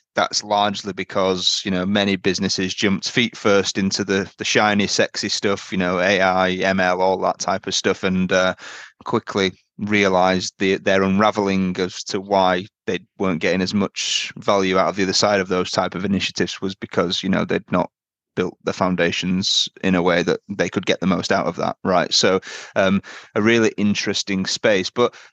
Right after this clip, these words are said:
just kind of give us a bit of insight into the, the general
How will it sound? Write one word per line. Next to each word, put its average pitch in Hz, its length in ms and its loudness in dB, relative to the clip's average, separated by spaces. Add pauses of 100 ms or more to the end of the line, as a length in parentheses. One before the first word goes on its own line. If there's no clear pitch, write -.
just - 220 -2
kind 165 160 2
of 139 180 -2 (120)
give 165 180 0
us 143 120 2
a 139 100 4
bit 135 240 0
of 113 180 -2
insight 117 580 2
into 101 840 -2
the, 98 160 -2
the 101 160 -6
general 107 640 2